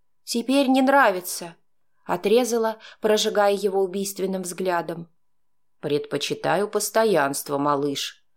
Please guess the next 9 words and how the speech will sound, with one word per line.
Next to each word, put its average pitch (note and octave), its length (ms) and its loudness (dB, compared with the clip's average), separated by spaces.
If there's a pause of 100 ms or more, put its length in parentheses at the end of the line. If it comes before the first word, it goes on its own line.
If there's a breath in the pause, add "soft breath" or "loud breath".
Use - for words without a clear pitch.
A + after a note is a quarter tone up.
(360)
безапелляционно G3 1000 0
заявляет F#3+ 640 0
он, C#4 220 4 (300 loud breath)
давая A3+ 340 4
понять, A3 400 0
что - 200 0
тема G3+ 380 0
закрыта. F3 720 -6 (880)
«Бесподобно!» B3 1120 2